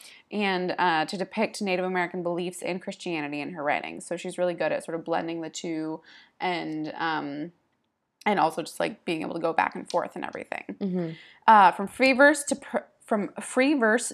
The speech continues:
Speaker 1: to prose poems, she often portrays the intersection of new and old worlds,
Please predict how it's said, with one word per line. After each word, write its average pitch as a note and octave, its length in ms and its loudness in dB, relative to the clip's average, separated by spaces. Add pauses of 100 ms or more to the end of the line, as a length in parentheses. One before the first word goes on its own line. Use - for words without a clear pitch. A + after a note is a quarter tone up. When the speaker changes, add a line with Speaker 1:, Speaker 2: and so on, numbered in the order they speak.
Speaker 1:
to A3 100 -4
prose G#3 460 4
poems, F#3+ 500 0
she G#3 80 2
often G3 260 6
portrays G3 460 -2
the - 100 -6
intersection G#3 680 -4
of F3+ 180 0
new G3+ 340 -2
and G3+ 220 -2
old F#3 260 2
worlds, D#3+ 460 0